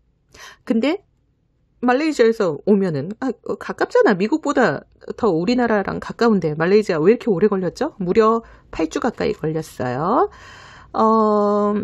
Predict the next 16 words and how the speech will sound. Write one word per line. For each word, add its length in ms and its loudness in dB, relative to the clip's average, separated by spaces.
지금 300 -2
그래서 400 0
요 200 2
주소에서 520 0
보내준 760 0
우편물을 640 0
여기 320 0
이제 200 -4
받았고, 800 -2
예, 140 -6
예, 100 -8
우리나라 540 -2
사우스 400 -2
코리아, 480 -6
예, 260 -6
보이죠? 360 -4